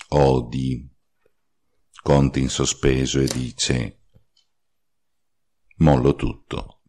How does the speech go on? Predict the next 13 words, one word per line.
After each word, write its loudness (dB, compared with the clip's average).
perdono 4
tutto". -14
E -8
questo 0
è -2
il -4
significato? -6
È 0
un 6
po' 4
difficile 2
dirlo, -2
perché? -4